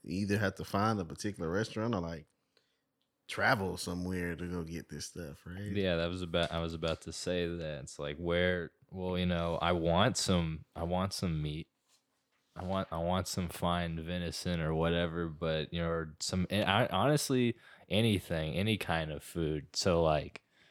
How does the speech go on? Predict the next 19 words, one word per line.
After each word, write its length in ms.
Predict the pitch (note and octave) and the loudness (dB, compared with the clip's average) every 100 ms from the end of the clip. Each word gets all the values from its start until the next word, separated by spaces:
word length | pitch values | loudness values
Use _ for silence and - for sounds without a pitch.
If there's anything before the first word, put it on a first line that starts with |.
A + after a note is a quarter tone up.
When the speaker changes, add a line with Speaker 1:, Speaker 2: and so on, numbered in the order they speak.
| _ _ _ _ _ _ _ _ _ - - | _ _ _ _ _ _ _ _ _ -20 -6
Speaker 2:
tr-, 100 | - F#2 | 0 2
if 120 | E2 | 4
we're 200 | G2+ G#2 | 4 4
gonna 260 | G#2+ A2 E2 | 2 0 2
travel 520 | - F2+ G#2+ G#2 D#2+ | 2 4 6 6 2
places, 500 | - E2 E2 E2+ E2 | 4 4 4 2 2
what, 180 | F2+ E2+ | 2 2
where, 220 | F#2 F#2+ | 0 0
what's 280 | F2+ F#2+ - _ _ - | -2 -4 -6 _ _ -6
open? 540 | F2+ G2+ B2 C2 C2+ D2+ _ _ _ _ _ _ _ | 0 0 2 -4 -4 -10 _ _ _ _ _ _ _
What, 160 | - D2+ | -10 -8
what, 140 | E2+ - _ - | -8 -12 _ -14
where 240 | E2+ F2 | -4 -2
can 180 | - D#2+ | 0 0
we 140 | D2+ | 2
go? 240 | D#2+ E2 C#2 | 2 2 4
Do 100 | C#2+ | 2
you 80 | D2 | 2
know? 240 | D2+ | 2